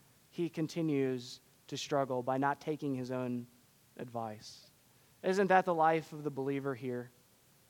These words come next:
You know your Bible. You know what God commends, commands,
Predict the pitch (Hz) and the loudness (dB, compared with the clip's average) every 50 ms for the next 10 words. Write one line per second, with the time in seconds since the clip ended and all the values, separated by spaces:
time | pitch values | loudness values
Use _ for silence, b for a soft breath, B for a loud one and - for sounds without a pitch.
0 | _ _ _ _ _ _ _ _ _ _ _ b b b b b - - 185 196 | _ _ _ _ _ _ _ _ _ _ _ b b b b b -6 -2 0 2
1 | 185 165 165 170 165 151 131 120 113 120 - - _ _ - - 131 120 117 120 | 6 8 8 10 10 8 8 4 0 -8 -14 -20 _ _ -12 -10 -8 -6 -4 -4
2 | 123 123 117 123 127 139 131 - _ _ _ _ _ _ _ _ _ _ _ _ | -4 -4 -4 -6 -10 -12 -14 -18 _ _ _ _ _ _ _ _ _ _ _ _
3 | _ _ _ _ _ _ - - _ _ - 127 147 147 143 147 147 156 156 156 | _ _ _ _ _ _ -20 -20 _ _ -8 -4 -2 0 2 2 4 4 6 6
4 | 160 160 160 160 160 151 143 139 123 151 143 143 143 143 143 143 143 143 143 135 | 6 6 4 4 2 0 -2 -2 -2 0 2 4 4 4 4 2 0 -2 -6 -10
5 | 139 - - - - 147 135 135 143 151 151 156 156 156 160 156 143 143 135 - | -12 -14 -16 -10 -6 -2 0 2 2 2 2 2 0 0 -2 -4 -6 -10 -14 -16
6 | - - - 123 123 131 131 135 143 143 147 147 147 147 151 151 139 - - - | -16 -12 -8 -6 -6 -4 -2 -2 -2 -2 -2 -2 -4 -6 -8 -10 -12 -14 -18 -20